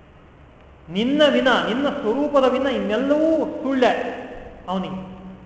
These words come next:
ಇನ್ಯಾವುದನ್ನೂ ಕೂಡ, ತನ್ನ ಮನಸ್ಸನ್ನೂ ಕೂಡ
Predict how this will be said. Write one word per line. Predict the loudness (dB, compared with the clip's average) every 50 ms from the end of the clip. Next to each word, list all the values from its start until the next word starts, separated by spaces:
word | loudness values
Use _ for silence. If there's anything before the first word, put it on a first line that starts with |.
| -20 -20 -20 -20 -20 -20 -20 -20 -20 -20 -20 -20 -20 -16 -14 -12
ಇನ್ಯಾವುದನ್ನೂ | -10 -6 -2 2 4 4 6 6 6 6 6 4
ಕೂಡ, | 2 2 2 2
ತನ್ನ | 2 2 2 0 -2 -2
ಮನಸ್ಸನ್ನೂ | -4 -4 -2 -2 -2 -2 0 0 -2 0 0 0 -2
ಕೂಡ | 0 2 4